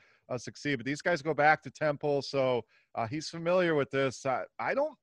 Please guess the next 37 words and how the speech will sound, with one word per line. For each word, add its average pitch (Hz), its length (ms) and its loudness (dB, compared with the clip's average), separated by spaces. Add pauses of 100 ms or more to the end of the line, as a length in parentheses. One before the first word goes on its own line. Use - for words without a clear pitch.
(140)
think 208 220 0
it'd 180 160 2
be 190 100 8
a 170 80 6
huge 180 320 -2
drop-off, 156 540 4
Chop. 120 360 -2
I 117 60 -6
mean, 135 340 -4 (340)
yes, 202 280 4
there's 185 180 -2
gonna 190 200 -2
be 170 120 2
a 151 60 2
drop-off 156 580 2
here, 131 200 0
but, 127 220 0 (340)
uh, 107 80 -2
I 135 80 0
have 175 100 0
a 220 60 0
lot 190 240 4
of 175 40 0
interest 175 400 -4
here 139 220 0
in 120 60 -4
him. 131 200 -4
It's, - 180 -12 (100)
it's 127 240 -8
tough 202 220 -4
to 185 100 -4
go 156 160 2
down 175 300 6
a 151 60 0
quarterback 160 540 4
this 135 220 -4
season, 127 420 -4